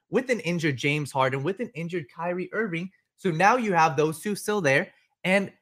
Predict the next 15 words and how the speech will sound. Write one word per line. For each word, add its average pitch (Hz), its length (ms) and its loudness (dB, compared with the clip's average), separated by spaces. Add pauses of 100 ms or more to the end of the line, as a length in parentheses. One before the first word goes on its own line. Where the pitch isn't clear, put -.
(100)
they 190 140 4
showed 233 260 2
the 202 60 -2
capability 180 720 2
last 165 320 4
year 196 100 0
to 170 140 -2
have 175 180 4
an 180 100 -6 (120)
offensive 175 720 0 (380)
fire. 240 500 -2
That's 208 240 -6
what 233 140 -4
they 226 100 0
had. 226 320 -2